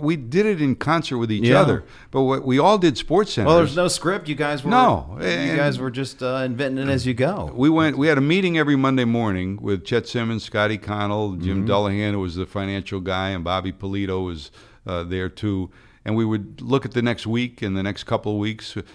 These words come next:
Speaker 1: you know, and decide what direction we were going in. But, um, they pretty much left,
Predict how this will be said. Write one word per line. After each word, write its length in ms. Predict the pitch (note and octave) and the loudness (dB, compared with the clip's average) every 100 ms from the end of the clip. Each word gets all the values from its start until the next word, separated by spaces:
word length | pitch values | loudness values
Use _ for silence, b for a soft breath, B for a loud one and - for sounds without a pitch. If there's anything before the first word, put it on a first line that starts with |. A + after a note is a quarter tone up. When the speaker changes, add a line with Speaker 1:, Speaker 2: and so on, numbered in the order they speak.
| B | B
Speaker 1:
you 80 | - | -4
know, 180 | A2 G2+ | -2 -2
and 260 | G2+ G2+ F#2+ | -2 -4 -4
decide 380 | F#2+ A#2 G#2 | -2 0 0
what 180 | G2 G#2 | 0 -2
direction 460 | G2 G2+ G2+ - G2+ | 0 -2 -2 -4 -4
we 60 | |
were 120 | G2 F2 | -4 -2
going 320 | A2 D#3+ G#2+ | -2 -2 -4
in. 180 | E2+ E2+ | -6 -4
But, 220 | F#2+ F2+ B B B | -4 -6 B B B
um, 460 | G2+ G2 F#2+ F2 - _ - - - - | 0 0 -2 -4 -8 _ -20 -20 -18 -4
they 100 | D#3+ | 0
pretty 240 | E3+ F3 F3+ | 2 2 4
much 260 | C#3 B2 | 4 2
left, 380 | A#2 A#2+ B2+ - | 2 0 0 -6